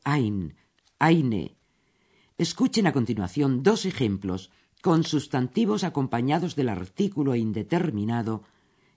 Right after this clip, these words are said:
y a continuación el plural, con lo que en la jerga de los gramáticos se llama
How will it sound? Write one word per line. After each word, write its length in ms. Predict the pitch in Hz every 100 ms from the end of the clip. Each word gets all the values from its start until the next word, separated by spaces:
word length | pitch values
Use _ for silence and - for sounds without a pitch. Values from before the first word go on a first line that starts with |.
| _
y 80 | 151
a 80 | 131
continuación 800 | 113 123 104 98 147 135 147 _ _ _ _
el 200 | 165 135
plural, 640 | - 147 151 151 95 82 _ _ _
con 160 | - 143
lo 160 | 127
que 380 | 127 127 117 107 -
en 160 | 143
la 120 | 113
jerga 340 | 92 147 147 98
de 80 | 90
los 200 | 135 127
gramáticos 720 | 92 120 117 107 113 107 - - _
se 220 | - 151
llama 680 | 190 175 143 120 - _